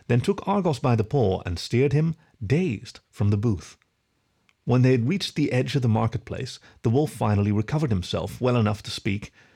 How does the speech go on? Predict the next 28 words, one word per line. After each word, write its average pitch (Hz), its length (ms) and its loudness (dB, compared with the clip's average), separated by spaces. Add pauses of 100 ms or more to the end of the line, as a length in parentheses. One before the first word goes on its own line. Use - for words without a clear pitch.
(580)
"That 139 180 0
was 104 140 -2
a 95 60 -2
grand 107 360 2
gesture," 113 560 -4 (240)
he - 120 -2
said, - 360 -10 (240)
staring 127 420 2
at 95 120 0
the 98 60 0
bracelet 98 500 -2
that 101 180 -2
now 117 160 2
seemed 147 360 0
to 113 60 0
belong 104 460 2
on 98 140 -2
his 101 160 0
wrist. - 340 -6 (960)
"But 107 100 -4
how 104 160 0
will 131 160 4
we 143 120 2
pay 147 240 4
for 139 140 0
lodgings 139 520 2
and 143 140 2
supper?" - 420 -6